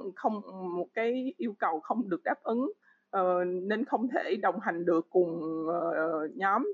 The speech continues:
trong đợt này thì chúng tôi hoàn toàn hiểu." Thì mình khá là đánh giá cao cái thực hành đó, là mình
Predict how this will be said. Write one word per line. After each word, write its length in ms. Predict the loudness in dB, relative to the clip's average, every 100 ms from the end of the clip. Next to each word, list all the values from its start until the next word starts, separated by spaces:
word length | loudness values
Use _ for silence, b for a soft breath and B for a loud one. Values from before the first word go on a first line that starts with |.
| -2
trong 180 | 0 0
đợt 180 | -2
này 260 | -2 0 0
thì 100 | -4 -4
chúng 140 | -4 -2
tôi 160 | -2
hoàn 220 | 0 -2
toàn 180 | 0 -4
hiểu." 280 | -2 2 2 2 _ _ _
Thì 100 | 2
mình 540 | 4 4 2 0 -2 -4
khá 200 | -2 0
là 80 | 2
đánh 200 | 0 0
giá 140 | 0 0
cao 240 | -2 -2 -4
cái 80 | -2
thực 120 | -2
hành 200 | -4 -2
đó, 280 | 0 2 0 -2
là 160 | -4
mình 300 | -2 -2 -4